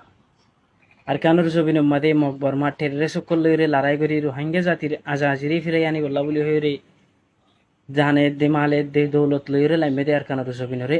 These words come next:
আজাদ করি বল্লা বলি হই। তো আমি বাংলাদেশি ভাইদেরকে একটা কথা বলবো, আল্লাহর ওয়াস্তে আপনারা আমাদের শেষ আশাটা নিয়ে আপনারা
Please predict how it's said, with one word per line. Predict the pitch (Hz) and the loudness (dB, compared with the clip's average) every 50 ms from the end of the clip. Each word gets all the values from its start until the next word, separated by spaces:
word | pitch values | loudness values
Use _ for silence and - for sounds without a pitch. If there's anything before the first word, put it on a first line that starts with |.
| - | -2
আজাদ | - 160 139 143 127 123 | -2 -4 -2 -4 -4 -6
করি | 127 127 123 127 | -8 -8 -8 -8
বল্লা | 127 123 123 120 | -10 -10 -10 -12
বলি | 117 117 117 113 - | -12 -14 -14 -16 -16
হই। | - - - - - - _ _ _ _ _ _ _ _ _ _ _ _ _ _ _ _ _ _ _ _ _ - | -18 -20 -20 -20 -20 -20 _ _ _ _ _ _ _ _ _ _ _ _ _ _ _ _ _ _ _ _ _ 0
তো | 165 | 2
আমি | 175 185 185 196 | 2 4 4 2
বাংলাদেশি | 190 180 175 175 170 165 165 165 - 196 | 2 2 2 4 2 2 2 0 0 2
ভাইদেরকে | 196 185 185 185 185 180 170 175 | 4 4 4 4 4 2 2 2
একটা | 175 170 - 170 160 156 | 0 0 0 -2 -4 -2
কথা | 160 156 165 | 0 0 2
বলবো, | 156 160 160 156 151 156 160 156 147 - - _ _ _ _ _ _ _ _ _ _ _ _ _ _ _ _ _ _ _ _ _ _ _ _ _ - | 2 2 2 2 2 2 2 0 -2 -6 -14 _ _ _ _ _ _ _ _ _ _ _ _ _ _ _ _ _ _ _ _ _ _ _ _ _ 0
আল্লাহর | 139 156 160 175 180 180 | 2 4 6 6 6 6
ওয়াস্তে | 180 165 - - 185 | 4 4 2 2 2
আপনারা | 170 165 165 160 156 156 156 | 2 4 6 6 8 8 8
আমাদের | 151 151 151 151 160 156 151 147 - - - - - - | 6 4 4 2 2 0 0 -2 -10 -16 -20 -20 -20 -18
শেষ | - - - 196 196 185 - - - | -6 0 2 2 2 2 -2 -4 -2
আশাটা | - 208 180 - 202 190 202 | -2 0 0 2 2 2 4
নিয়ে | 196 196 196 190 | 4 6 6 4
আপনারা | 185 170 160 156 160 160 | 6 6 6 8 8 8